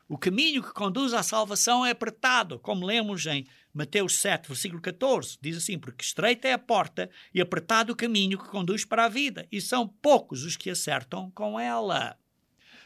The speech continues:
Serão muito poucos os que receberão salvação nesta era. Estamos a entender isso? Serão muito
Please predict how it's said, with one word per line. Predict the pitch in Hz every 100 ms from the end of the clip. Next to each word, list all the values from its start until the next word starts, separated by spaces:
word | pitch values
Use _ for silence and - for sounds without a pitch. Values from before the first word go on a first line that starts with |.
| -
Serão | - 220 233 220
muito | 214 294 294 220 247 202 _ -
poucos | 302 - - - - - - - _ _ _ _ _ _ _ -
os | 208
que | - 190
receberão | 175 170 175 170 185 -
salvação | - - 165 190 - - 139 143 160 - _ _ -
nesta | 143 135 127 - 156 151 -
era. | - 143 139 131 92 - _ _ _ _ _
Estamos | _ 226 233
a | 240
entender | 220 202 180 143
isso? | 175 - 262 - _ _ _ _ - -
Serão | - 226 233 226 208 _
muito | - 165 233 320 269 - 254 247